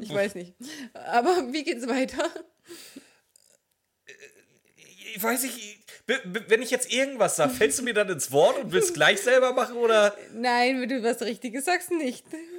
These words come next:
Speaker 2: Okay. Er stellt ihnen die neue Kollegin vor. Die Polizeipsychologin Misses Harding.
Speaker 1: Genau.
Speaker 2: Und jetzt mal geil. Das finde ich so schön.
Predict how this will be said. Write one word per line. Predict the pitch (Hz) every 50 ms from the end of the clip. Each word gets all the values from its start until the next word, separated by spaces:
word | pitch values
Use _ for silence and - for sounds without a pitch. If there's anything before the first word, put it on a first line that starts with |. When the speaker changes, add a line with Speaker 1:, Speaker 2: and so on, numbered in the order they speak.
| 359 359
Speaker 2:
Okay. | 370 180 - - 175 156 135 113 101 - _ _ - - - -
Er | - 170 156
stellt | - - - 202 214 226 233
ihnen | 220 220 208 196 143
die | 139 156 175
neue | 180 190 190 190
Kollegin | 190 - 202 196 208 233 226 220 160
vor. | - - 127 113 104 98 - - _ _ _ _ _ _ _ -
Die | 147 135
Polizeipsychologin | - - - - 156 151 139 - - - 180 220 233 - - - 135 - 131 123 117 117 120 120 127 143 160 156 147
Misses | 139 139 - 160 - - -
Harding. | 151 170 196 196 143 - - 98 - 175 -
Speaker 1:
Genau. | - 349 359 254 175 - - - - -
Speaker 2:
Und | 208 202 190 147
jetzt | 220 220 - -
mal | 190 196 196
geil. | 180 143 147 135 135 127 107 - - - -
Das | - 190 -
finde | - 240 262
ich | 226 -
so | - 254 285 277
schön. | - - - 240 240